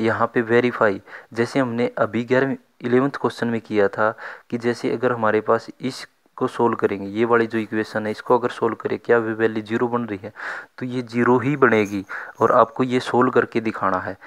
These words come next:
और फ़ोर्टीन क्वेश्चन में भी ये दे रखा है कि एक्स स्क्वायर माइनस टू एक्स माइनस थ्री क्या ये f of a क्या ज़ीरो बनेगा, ऐसे ही फ़िफ़्टीन क्वेश्चन में भी यही दे रखा है, क्या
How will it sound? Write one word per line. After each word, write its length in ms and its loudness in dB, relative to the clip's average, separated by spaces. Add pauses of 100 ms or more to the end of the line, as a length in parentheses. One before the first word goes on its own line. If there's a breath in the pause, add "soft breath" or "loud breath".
(260 loud breath)
और 160 2
फ़ोर्टीन 420 2
क्वेश्चन 320 -2
में 160 -2
भी 160 -4
ये 80 2
दे 140 2
रखा 300 0
है 180 0 (360 loud breath)
कि 200 -2 (800)
एक्स 240 -2
स्क्वायर 480 2
माइनस 560 -2 (220)
टू 260 0
एक्स 320 0
माइनस 420 -2
थ्री 300 -4 (360 loud breath)
क्या 120 4
ये 320 -2 (480)
f 220 2
of 180 2
a 140 0
क्या 180 2
ज़ीरो 280 2
बनेगा, 340 0
ऐसे 380 0
ही 300 -6 (280)
फ़िफ़्टीन 400 -2
क्वेश्चन 320 0
में 140 0
भी 140 -2
यही 120 -2
दे 140 2
रखा 280 2
है, 160 0
क्या 240 2